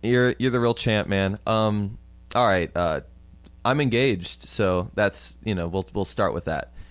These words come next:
Um, but just playing out, you know, like, people approach you, and I think ukulele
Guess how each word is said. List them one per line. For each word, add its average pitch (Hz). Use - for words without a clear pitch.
Um, 110
but 151
just -
playing 131
out, 110
you 104
know, 107
like, 98
people 101
approach 92
you, 120
and 107
I 110
think 123
ukulele 117